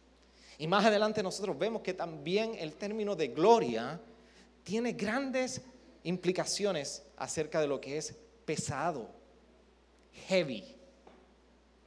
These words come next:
capaz de desplazar.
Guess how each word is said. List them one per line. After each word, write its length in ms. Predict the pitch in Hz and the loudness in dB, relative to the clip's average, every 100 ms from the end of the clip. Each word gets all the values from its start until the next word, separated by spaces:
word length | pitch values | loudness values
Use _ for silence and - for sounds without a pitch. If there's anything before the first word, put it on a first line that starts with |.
| - - - _ | -20 -20 -20 _
capaz 640 | 180 165 - 202 214 208 | 4 4 2 2 2 0
de 120 | 165 185 | 0 0
desplazar. 1300 | 170 170 - - 156 156 - - - 170 127 - | -2 -6 -8 -2 -2 -2 -4 -6 -4 -4 -6 -12